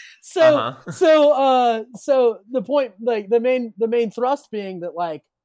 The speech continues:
Speaker 1: Jeanette Records, uh, allowed black musicians in before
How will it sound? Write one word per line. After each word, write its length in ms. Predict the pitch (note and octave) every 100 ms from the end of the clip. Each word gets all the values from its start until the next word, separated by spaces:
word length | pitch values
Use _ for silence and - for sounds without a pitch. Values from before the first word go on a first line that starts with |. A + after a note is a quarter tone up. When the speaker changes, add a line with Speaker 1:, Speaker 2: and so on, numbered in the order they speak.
| _ _ _ _ _ _ _ _ _ _ _
Speaker 1:
Jeanette 280 | G#3 A#3+ E3+
Records, 840 | A#3 E4+ B3+ G#3 F3+ D#3+ - - _ _ _ _ _ _ _ _
uh, 240 | F#3+ F#3+ F3+
allowed 560 | F3 F3+ G3 A3+ A#3 F3
black 340 | G3+ G3+ G3+
musicians 720 | G3 E3+ A#3+ D#4 A#3 F#3 C#3+ D#3
in 320 | E3+ D#3+ D3+
before 840 | D#3 - - G#3+ A3 A3 G#3+